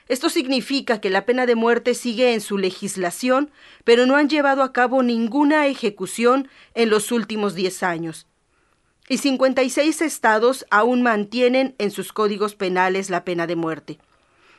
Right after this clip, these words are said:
En este sentido, Mogherini destacó que en dos mil dieciocho, el año pasado,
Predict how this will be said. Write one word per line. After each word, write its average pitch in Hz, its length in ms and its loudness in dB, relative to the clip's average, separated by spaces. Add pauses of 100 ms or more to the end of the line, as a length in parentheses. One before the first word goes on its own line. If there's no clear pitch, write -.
(180)
En 277 140 4
este 285 200 2
sentido, 214 680 0 (160)
Mogherini 214 720 0 (200)
destacó 214 640 2
que 277 240 2
en 220 100 0
dos 196 220 0
mil 240 180 -2
dieciocho, 233 600 0
el 165 100 -2
año 175 200 -4
pasado, 262 560 2